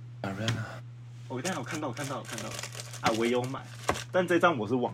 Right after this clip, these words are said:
Speaker 2: 购，呃，不是网购，是二手的。
Speaker 1: 二手？
Speaker 2: 因为，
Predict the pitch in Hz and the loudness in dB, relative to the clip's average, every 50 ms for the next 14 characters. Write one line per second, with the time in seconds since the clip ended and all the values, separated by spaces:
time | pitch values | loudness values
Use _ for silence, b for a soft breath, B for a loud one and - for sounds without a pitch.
0 | - - - 123 107 - B B B B B - - - - - - - 131 113 | -2 -2 0 2 2 2 B B B B B -14 -14 -14 -14 -10 -2 0 2 2
1 | 151 180 165 117 98 95 - 123 110 104 - 143 135 127 123 - - 151 127 113 | 4 4 4 2 2 2 2 2 2 4 4 4 4 4 4 4 4 6 6 6
2 | 104 - - - - - - - - - - - - - - - - - - - | 4 2 -2 -4 -6 -10 -10 -12 -12 -12 -14 -14 -14 -14 -14 -14 -14 -14 -14 -14
3 | - - - - - - 160 131 123 - - 95 - 156 170 175 156 | -14 -14 -14 -14 -2 2 4 4 4 4 4 6 8 10 10 10 8